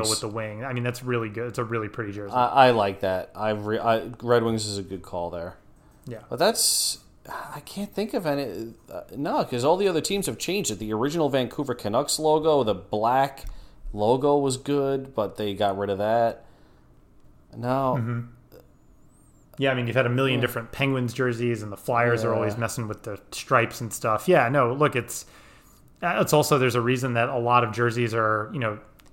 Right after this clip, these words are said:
Speaker 2: you can tell that, uh, the Ranger jersey is revered because everybody tries to copy it with the diagonal lettering. You know, Pittsburgh has a jer-, a, a jersey with diagonal lettering. The Canes, obviously, the Hurricanes wear their, their diagonal lettering all the time against the Rangers 'cause they think they're trolling them. I don't know.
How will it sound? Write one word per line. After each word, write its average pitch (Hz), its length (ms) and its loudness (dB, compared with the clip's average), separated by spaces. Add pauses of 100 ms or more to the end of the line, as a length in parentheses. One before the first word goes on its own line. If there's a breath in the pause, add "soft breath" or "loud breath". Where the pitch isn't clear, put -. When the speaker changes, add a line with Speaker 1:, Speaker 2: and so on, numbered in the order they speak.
(120)
Speaker 2:
you 127 140 -4
can 123 160 -2
tell 127 300 6
that, 113 280 -2
uh, 107 460 0 (920 soft breath)
the 127 80 0
Ranger 113 300 2
jersey 113 320 2
is 104 120 -2
revered 117 400 2
because 110 260 -4
everybody 117 340 0
tries 123 240 2
to - 80 -14
copy 131 340 2
it 107 160 -10
with 120 100 -10
the 110 80 -16
diagonal 113 440 0
lettering. 110 380 0
You 117 60 -6
know, 104 100 -8
Pittsburgh 127 440 0
has 120 120 2
a 117 60 -4
jer-, 120 260 -2
a, 127 240 -6
a 143 60 -2
jersey 120 280 0
with 120 140 -4
diagonal 117 400 -2
lettering. 120 340 -2
The 104 60 -14
Canes, 127 420 -2
obviously, 120 600 0 (460 soft breath)
the 120 80 -6
Hurricanes 120 460 0
wear 117 180 0
their, 113 280 -2 (100)
their 113 200 2
diagonal 113 500 0
lettering 117 340 0
all 110 180 -4
the 107 60 -8
time 117 280 -4
against 113 240 -6
the 120 60 -4
Rangers 117 400 -4
'cause 110 120 -12
they 107 120 -8
think 113 180 -6
they're 104 120 -6
trolling 117 420 -4
them. 117 200 -2
I 120 120 -6
don't 107 140 -10
know. 113 260 -4